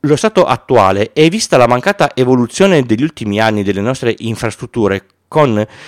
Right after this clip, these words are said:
reti elettriche che non tengono, ponti che cadono, acquedotti che perdono, ho semplicemente paura che al momento dell'arrivo del mega switch dell'auto elettrica non saremo pronti e faremo un f-, un flop talmente grosso che dovremo, eh, rimandare tutto di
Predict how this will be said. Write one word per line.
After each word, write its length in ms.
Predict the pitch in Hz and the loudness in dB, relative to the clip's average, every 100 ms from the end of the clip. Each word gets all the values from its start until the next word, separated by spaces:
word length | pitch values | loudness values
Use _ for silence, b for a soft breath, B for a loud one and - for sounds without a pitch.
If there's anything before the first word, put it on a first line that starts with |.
| B B - _ - | B B -20 _ -4
reti 380 | 131 175 185 170 | 2 2 0 0
elettriche 400 | 135 151 190 151 | 0 0 0 0
che 80 | 120 | 2
non 200 | 110 104 | 0 0
tengono, 460 | 101 95 95 104 | -2 0 0 0
ponti 320 | 98 131 156 | 2 0 0
che 140 | 180 131 | -4 -4
cadono, 440 | 101 95 95 98 | -2 -2 0 -2
acquedotti 500 | - 117 127 165 - | -4 -2 0 0 -2
che 120 | 175 | -4
perdono, 440 | - 107 101 117 156 | 2 2 2 -2 -2
ho 260 | - 170 | 2 2
semplicemente 560 | 139 156 170 214 214 170 | 2 -2 -2 -2 -2 -2
paura 360 | 135 110 101 104 | 0 2 2 -2
che 140 | 156 | 0
al 180 | 160 143 | 2 0
momento 380 | 139 139 202 214 | 0 2 0 0
dell'arrivo 560 | 151 120 123 165 131 117 | 2 4 4 4 2 0
del 220 | 110 123 | -2 0
mega 300 | 127 151 123 | 2 2 0
switch 380 | - 147 - - | 0 0 0 -4
dell'auto 540 | 101 104 131 117 117 | -4 0 0 0 -2
elettrica 500 | - 120 104 127 175 - - | 0 -2 -2 -4 -2 -2 -4
non 180 | 127 127 | -2 -2
saremo 460 | 120 107 110 107 _ _ _ _ _ _ _ _ _ | 0 0 2 0 _ _ _ _ _ _ _ _ _
pronti 460 | - 101 92 147 175 | -2 -2 -2 -4 -4
e 100 | 175 | -2
faremo 380 | 185 147 117 - | 0 2 0 0
un 180 | 170 175 | 0 0
f-, 160 | - - | -4 -4
un 140 | 165 | -4
flop 360 | - 120 - 117 | 2 0 0 -2
talmente 480 | 135 143 170 147 139 | 0 2 0 0 -2
grosso 380 | 117 98 - | -2 -4 -4
che 240 | 147 147 117 B B - | -2 0 0 B B -2
dovremo, 520 | 135 151 127 107 - | 2 4 4 0 -2
eh, 140 | 120 - | -6 0
rimandare 360 | 139 139 156 | 2 2 0
tutto 300 | 165 107 127 | 0 -4 -4
di 120 | 113 | -4